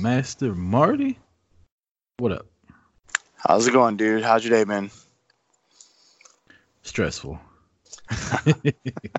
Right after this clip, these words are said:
Speaker 1: And tomorrow isn't looking any better, so. <laughs>
Speaker 2: Yeah, it's about the same. <laughs>
Speaker 1: It's being a grown-up shit without having vacation anymore. Going to New York is for the fucking birds.
Speaker 2: Dude, like, seriously,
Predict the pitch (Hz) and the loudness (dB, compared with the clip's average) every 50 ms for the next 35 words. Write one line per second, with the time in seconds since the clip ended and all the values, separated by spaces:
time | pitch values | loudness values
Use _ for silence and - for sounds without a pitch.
0 | - - - - - - - 92 123 - - 139 127 123 127 131 117 117 113 117 | -8 -6 -8 -8 -8 -4 -2 -2 0 0 2 2 4 6 6 6 6 6 4 4
1 | 113 110 117 123 127 123 123 120 123 120 117 110 104 117 110 87 85 110 107 - | 2 2 0 0 0 0 2 2 2 2 2 2 0 0 -2 -2 -4 -4 -4 -4
2 | - - 107 80 85 123 127 120 - - 127 131 - - - 147 - - 156 151 | -6 -4 -4 -2 0 -2 -2 -2 -2 0 0 0 0 0 0 -2 0 0 -2 -2
3 | - - 139 143 - - - - 107 110 110 110 110 110 113 123 - - - 123 | 0 0 -4 -4 -4 -6 -2 2 6 6 8 8 8 8 6 4 4 2 2 4
4 | 123 120 - - - 127 120 113 110 104 - - - - - - - - - - | 4 4 4 4 4 4 6 4 4 4 2 0 -2 -6 -10 -14 -12 -10 -10 -10
5 | - - - - - - _ _ _ _ _ _ - - - - - - - - | -8 -10 -12 -10 -12 -14 _ _ _ _ _ _ -20 -20 -20 -20 -20 -14 -10 -8
6 | 107 107 107 104 120 117 110 104 87 98 101 101 104 98 92 90 - - - 107 | -8 -4 2 2 4 4 4 2 0 0 -2 0 0 -2 -2 -4 -6 -4 -2 -2
7 | 95 - - 85 92 101 104 98 90 - - 101 110 101 87 90 87 82 95 95 | -2 -2 -2 -2 0 0 0 0 -2 -4 -4 -4 -2 -2 -2 -4 -4 -2 -2 -2
8 | 92 - 110 98 92 - 98 90 85 85 85 87 87 85 87 87 85 85 90 90 | 0 2 0 0 0 0 -2 -2 -2 -2 -2 -2 -2 -2 -2 -2 -2 0 0 0
9 | 90 87 85 82 82 80 85 90 87 85 85 80 78 - - - 87 73 76 - | 0 0 0 0 0 0 2 2 2 2 0 -2 -6 -6 -4 -4 -2 -2 -2 -4
10 | - - - 123 95 - - 85 73 73 73 80 82 - 107 120 110 110 101 117 | -6 -2 0 0 2 2 0 -4 -4 -4 -6 -4 0 2 4 4 4 4 4 2
11 | 92 69 - - - - - - _ _ _ _ _ - - - _ _ _ _ | 0 -2 -6 -12 -12 -14 -14 -14 _ _ _ _ _ -20 -20 -20 _ _ _ _
12 | _ _ _ _ _ - - - - 113 120 120 117 110 104 101 101 110 107 107 | _ _ _ _ _ -12 -4 0 2 4 6 6 6 6 6 6 4 4 2 4
13 | - - - - 175 180 170 160 131 - - 117 107 104 104 101 107 | 2 0 0 2 2 2 2 2 2 0 -2 -4 -6 -8 -12 -16 -18